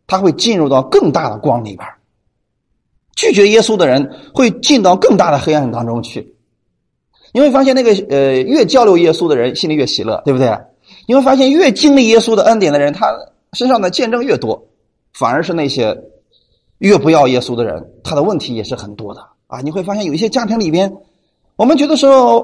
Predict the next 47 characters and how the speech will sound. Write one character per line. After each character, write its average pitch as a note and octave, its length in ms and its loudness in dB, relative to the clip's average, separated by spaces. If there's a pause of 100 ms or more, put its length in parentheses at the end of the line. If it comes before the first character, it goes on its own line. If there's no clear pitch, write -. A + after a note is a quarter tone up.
(120)
“祸 B3 300 4
不 G3+ 100 2
单 B3 180 2
行” G#3 220 -2
这 A#3 40 -2
个 G3 100 0
词， E3+ 480 -6
它 G#3 120 -4
不 G3 140 -4
是 E3 460 -4
无 F3 160 0
缘 F#3+ 180 4
无 G#3 100 -2
故 G3+ 80 4
就 E3+ 80 4
来 A2+ 220 0
的 B2 80 -2
吧？ G2+ 260 -8 (580)
出 E4+ 140 2
现 D#4 120 4
了 C4 80 0
一 C4+ 80 0
个 D4+ 120 4
坏 A#3+ 180 -2
事 B3+ 120 -2
儿， F#3 60 -2
结 D4 120 -2
果 C#4+ 80 2
呢， C4 140 0 (100)
另 D#4+ 160 -2
外 D#4 120 4
一 D#4 60 0
个 D#4+ 60 -4
又 E4+ 120 2
来 F#3+ 180 2
了。 - 160 -4 (320)
我 A#3+ 80 2
们 C#4+ 80 2
真 F4 120 2
的 D#4+ 80 4
会 A#3 120 4
发 B3+ 140 -4
现 C4 80 2
有 G#3 100 2
一 F#3+ 40 2
些 A#3+ 180 0
在 A3+ 140 2